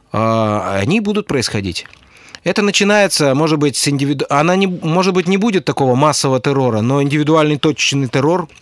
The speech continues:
он вполне возможен. И, наверное, для кого-то из радиослушателей, э, мои слова только скажут, что я ещё мягко говорю.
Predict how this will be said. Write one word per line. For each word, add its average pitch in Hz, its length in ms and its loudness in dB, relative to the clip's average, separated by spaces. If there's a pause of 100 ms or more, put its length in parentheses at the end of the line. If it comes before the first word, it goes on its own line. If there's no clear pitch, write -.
(520)
он 135 120 -2
вполне 139 280 0
возможен. 131 500 -2 (580)
И, 113 100 -2
наверное, 143 720 2
для 131 280 0
кого-то 135 340 0
из 123 100 0
радиослушателей, 135 1080 0
э, 110 880 -2
мои 117 260 -2
слова 131 500 0 (280)
только 127 220 -2
скажут, 131 280 -2
что - 120 -2
я 127 120 2
ещё 131 180 2
мягко 135 340 -2
говорю. 95 380 -4